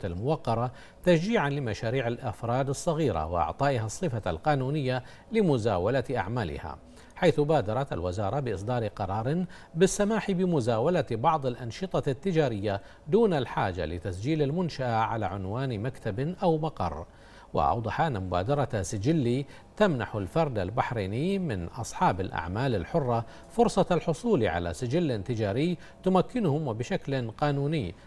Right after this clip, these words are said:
من ممارسة بعض الأنشطة التجارية دون الحاجة لمحل تجاري، لتكون ممارسة الأعمال التجارية أكثر مرونة وتمنحهم الصفة القانونية لأصحاب الأعمال الحرة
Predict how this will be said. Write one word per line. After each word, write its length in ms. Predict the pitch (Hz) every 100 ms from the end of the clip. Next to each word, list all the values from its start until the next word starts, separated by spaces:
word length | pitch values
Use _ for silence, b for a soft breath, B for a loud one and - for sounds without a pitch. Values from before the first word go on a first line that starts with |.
| B
من 160 | 170 165
ممارسة 540 | 110 85 85 123 160 -
بعض 360 | 98 127 135 120
الأنشطة 580 | 107 92 92 170 160 -
التجارية 800 | 107 143 139 131 113 131 127 120 B B 175
دون 180 | 208 175
الحاجة 480 | 117 170 160 139
لمحل 680 | 131 98 90 139 117 113 113 -
تجاري، 420 | 147 101 73 71 B B -
لتكون 460 | 131 101 127 117
ممارسة 560 | 165 113 80 139 131 104
الأعمال 480 | 85 90 82 110 117
التجارية 640 | 92 - 101 107 135 123 -
أكثر 420 | 202 - 123 95
مرونة 520 | 90 101 160 143 135 - B B
وتمنحهم 760 | 185 - 135 170 160 113 80 -
الصفة 480 | 127 - 180 123 85
القانونية 800 | 78 - 156 143 156 110 90 90 B B 160
لأصحاب 440 | 180 - 185 117
الأعمال 420 | 92 85 98 92
الحرة 440 | 110 - 143 87